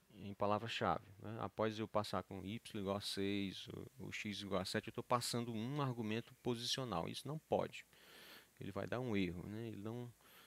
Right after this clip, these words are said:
na realidade, ele não vai, ele vai, é, não, ele não vai deduzir que esse y é a palavra aqui. Ele não vai, não vai ter esse trabalho, né? Então ele vai dar esse erro aqui. Não, não se pode fazer isso. Uma vez passado o argumento,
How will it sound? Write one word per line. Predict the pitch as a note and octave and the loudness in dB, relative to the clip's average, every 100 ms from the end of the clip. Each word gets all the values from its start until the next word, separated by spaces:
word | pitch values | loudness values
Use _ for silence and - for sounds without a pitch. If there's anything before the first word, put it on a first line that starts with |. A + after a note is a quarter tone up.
| - - _ | -20 -20 _
na | B2 | 2
realidade, | C#3 G#2 A2+ | 4 6 4
ele | A2+ | 4
não | C3 | 2
vai, | C3 C3 - - | 4 4 4 -4
ele | G#2+ G#2+ | -8 -6
vai, | G2+ G#2 A2 A2 G#2+ - _ - _ _ | -2 2 2 0 -4 -12 _ -20 _ _
é, | F#2+ F#2+ G2 | -8 -4 -4
não, | A#2+ D#3 B2 - | 0 0 0 -4
ele | A2+ | -2
não | C#3 | -2
vai | B2+ A#2+ | 4 6
deduzir | A2 A2+ A2 G2+ F#2+ A2+ C#3+ | 8 8 4 -2 -2 -2 -2
que | - | -2
esse | A#2+ - | -2 -2
y | G#2 A#2 - B2+ | -6 -6 -6 -2
é | B2+ | 2
a | B2+ | 2
palavra | - B2+ G2+ F2+ E2+ F2+ | 2 4 6 6 2 -2
aqui. | - - F#2+ | -8 -8 -10
Ele | F2+ | -8
não | G#2 G#2+ | -4 -2
vai, | G#2+ - | -2 -4
não | A#2 A#2+ | -6 -2
vai | A#2+ A#2 | 0 0
ter | - | 0
esse | A#2 - | -2 0
trabalho, | B2+ A2 F2+ E2+ | 0 0 -2 -2
né? | G2 G#2 | -6 -8
Então | - A2 | -6 -4
ele | |
vai | A2+ | 0
dar | G#2+ G#2+ | 0 0
esse | - - F#2+ | -2 -2 0
erro | F2+ F2+ | 0 0
aqui. | - - D3+ - - - - - - - _ | -8 -12 -18 -18 -20 -20 -20 -20 -20 -20 _
Não, | G2+ G#2+ | -8 -8
não | - A2+ | -4 -2
se | B2+ - | -2 0
pode | G#2 G#2 | 2 2
fazer | A2 A2 G#2+ | 0 -2 -2
isso. | G2 - | -4 -4
Uma | C3 A#2+ | -2 0
vez | A#2 C#3 - | 0 -2 0
passado | B2+ A#2+ - F2 F#2 | 0 2 0 0 2
o | G2 G2+ | 2 4
argumento, | A2+ G2+ F2+ F2+ E2+ F#2+ F#2 | 4 0 0 -2 -2 -6 -6